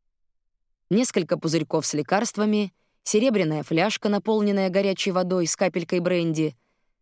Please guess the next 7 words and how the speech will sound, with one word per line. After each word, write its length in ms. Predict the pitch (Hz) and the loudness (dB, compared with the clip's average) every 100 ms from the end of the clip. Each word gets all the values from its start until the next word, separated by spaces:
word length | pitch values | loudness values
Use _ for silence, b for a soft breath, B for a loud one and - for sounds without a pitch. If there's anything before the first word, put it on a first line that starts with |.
| _ | _
сэндвич 460 | - 254 269 240 - | -2 2 2 0 0
с 80 | |
огурцом 640 | 202 202 202 - 214 190 - _ _ _ _ | -2 -2 -2 0 0 0 -6 _ _ _ _
и 140 | - 160 | -2 2
ворох 320 | 185 254 226 | 4 2 0
белоснежных 720 | 190 170 156 170 170 165 - | 0 0 0 0 -2 -2 -2
платков. 600 | 156 151 - 147 - - | -2 -4 -4 -6 -6 -14